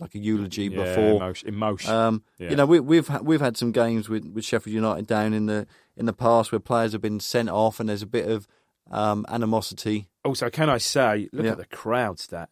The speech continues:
Speaker 1: Oh, do you wanna, do you wanna announce the crowd?
Speaker 2: Oh, no, you do it. Yeah, twenty. Well, go on, you do it.
Speaker 1: No,
Speaker 2: Twenty.
Speaker 1: I, I think you should do it like that, like Rob Chandler would do it at Portman Road.
Speaker 2: <laughs>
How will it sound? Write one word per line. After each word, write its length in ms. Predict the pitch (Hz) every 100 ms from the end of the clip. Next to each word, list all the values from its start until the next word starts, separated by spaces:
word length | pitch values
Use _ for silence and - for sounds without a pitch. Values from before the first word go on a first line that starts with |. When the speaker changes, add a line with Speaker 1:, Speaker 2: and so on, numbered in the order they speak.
| _ _ _
Speaker 1:
Oh, 200 | 131 92 - _ _ _
do 80 | -
you 60 | 127
wanna, 140 | 123
do 140 | 110 127
you 60 |
wanna 140 | 131 139
announce 180 | 127
the 80 | 131
crowd? 260 | 117 139 156
Speaker 2:
Oh, 40 |
no, 100 | 160
you 160 | 165 180
do 100 | 123
it. 80 | 113
Yeah, 140 | 127 101 -
twenty. 340 | - 143 135 110
Well, 180 | 117 101
go 160 | 147
on, 120 | 127 92
you 120 | 135
do 120 | 139
it. 160 | 135 - _ -
Speaker 1:
No, 80 | 170
Speaker 2:
Twenty. 160 | 175
Speaker 1:
I, 60 | 170
I 20 |
think 140 | 175 170
you 40 |
should 120 | 160
do 140 | 160 127
it 60 |
like 160 | 123 120
that, 180 | 131 90
like 300 | 156 165 - -
Rob 180 | 139
Chandler 340 | - 135 113 95
would 120 | 90
do 140 | 92 87
it 80 |
at 180 | 98 98
Portman 220 | 110 101
Road. 260 | 101 92 85
Speaker 2:
<laughs> 60 | 135